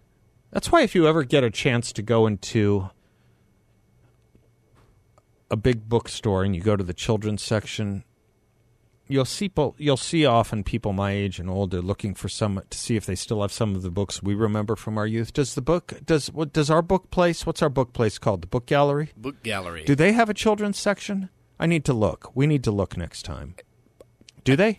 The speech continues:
Speaker 2: I
Speaker 1: Have I
Speaker 2: can't
Speaker 1: asked you?
Speaker 2: say that I've
Speaker 1: I don't remember.
Speaker 2: actively gone and tried to look for children's books there.
Speaker 1: Yeah, I'm
Speaker 2: However,
Speaker 1: gonna
Speaker 2: they
Speaker 1: look.
Speaker 2: have a nice paperback section in the back, which I feel like is more of what you might call adolescent.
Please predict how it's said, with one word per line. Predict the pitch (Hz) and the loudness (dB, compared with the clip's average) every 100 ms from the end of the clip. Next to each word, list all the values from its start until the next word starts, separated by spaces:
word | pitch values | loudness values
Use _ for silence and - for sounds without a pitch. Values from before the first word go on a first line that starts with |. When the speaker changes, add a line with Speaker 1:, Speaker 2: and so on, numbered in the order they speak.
| - | -2
Speaker 2:
I | |
Speaker 1:
Have | 127 127 | 2 4
I | |
Speaker 2:
can't | 139 | 4
Speaker 1:
asked | 165 - | 4 0
you? | 180 | 0
Speaker 2:
say | 139 | 0
that | 120 110 | -2 -4
I've | 104 104 - _ _ _ | -6 -10 -20 _ _ _
Speaker 1:
I | 139 | 2
don't | 185 175 | 2 2
remember. | 147 | 2
Speaker 2:
actively | 143 127 95 107 | 2 2 -2 -4
gone | 101 101 107 113 | -4 -2 -2 -4
and | 101 95 | -8 -6
tried | - 104 101 107 | -4 -4 -6 -6
to | 113 | -6
look | 110 139 | -6 -6
for | - | -8
children's | 139 127 123 170 202 | -6 -6 -4 -4 -4
books | 202 240 - | -2 -2 -2
there. | 220 247 277 | -2 -2 -2
Speaker 1:
Yeah, | 165 151 131 | 2 4 4
I'm | 160 | 2
Speaker 2:
However, | 160 175 | 2 2
Speaker 1:
gonna | 147 | 2
Speaker 2:
they | - | 2
Speaker 1:
look. | |
Speaker 2:
have | 139 123 | 2 -2
a | |
nice | 120 131 - | -4 -4 -6
paperback | - 131 127 107 101 - | -8 -8 -8 -8 -8 -8
section | 107 - 107 | -10 -8 -8
in | 101 | -8
the | 92 | -6
back, | 87 87 - | -4 -4 -6
which | 107 | -6
I | 107 | -6
feel | - 110 | -4 -2
like | 107 113 | -2 -6
is | 104 | -6
more | 107 101 | -4 -2
of | 95 87 | -4 -6
what | 107 101 | -8 -8
you | |
might | 98 98 | -10 -10
call | 98 87 87 82 - | -10 -8 -6 -6 -8
adolescent. | 101 98 87 - 95 - | -6 -6 -8 -10 -14 -18